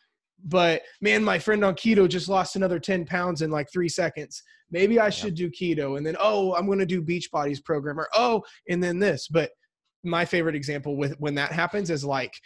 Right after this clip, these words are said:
Speaker 1: imagine taking your popcorn out of the microwave every seven seconds and putting it in a different microwave.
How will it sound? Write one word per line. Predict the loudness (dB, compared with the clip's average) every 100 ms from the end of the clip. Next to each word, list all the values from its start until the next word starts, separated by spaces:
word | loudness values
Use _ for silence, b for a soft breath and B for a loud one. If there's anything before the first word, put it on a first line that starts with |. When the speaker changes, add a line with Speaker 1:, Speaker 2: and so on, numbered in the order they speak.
| B B
Speaker 1:
imagine | -6 -4 -2 -2
taking | -2 -4 0
your | -2
popcorn | -2 -6 -6 -8 -8 -6
out | -6
of | -4
the |
microwave | -4 -6 -4 -2 0 -2 _
every | -6 -4
seven | -6 -4 -4 -4 -8
seconds | -8 -6 -6 -8 -12 -18 _ _ _ _
and | -2
putting | 0 0 0
it | -2
in |
a | -4
different | -6 -8 -10
microwave. | -10 -10 -12 -12